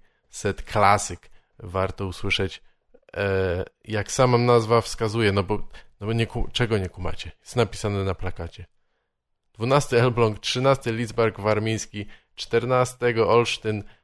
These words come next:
piętnastego Mrągowo, e, szesnastego Szczytno, dwudziestego drugiego Sulejówek i to jest stand-up Polska od kuchni, e, przygotowujący do, do wielkiej trasy.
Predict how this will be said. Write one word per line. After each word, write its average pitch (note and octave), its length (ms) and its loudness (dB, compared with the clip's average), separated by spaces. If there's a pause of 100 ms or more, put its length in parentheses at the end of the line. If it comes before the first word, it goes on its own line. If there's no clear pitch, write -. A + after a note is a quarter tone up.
(160)
piętnastego A2+ 840 -2
Mrągowo, G#2+ 840 0 (460)
e, G2 80 -14
szesnastego A2 640 -2
Szczytno, A#2+ 600 -4 (720)
dwudziestego B2 520 0
drugiego A2+ 560 0 (260)
Sulejówek A#2+ 880 2 (140)
i A2 140 -8
to A2+ 120 -2
jest A2 300 4
stand-up A2 420 0
Polska A2 340 2
od G2+ 140 -2
kuchni, G#2 460 -4 (460)
e, G2+ 140 -6
przygotowujący G2+ 680 -2
do, G2 280 0
do F#2 120 -6
wielkiej G2 280 -6
trasy. G2+ 420 -4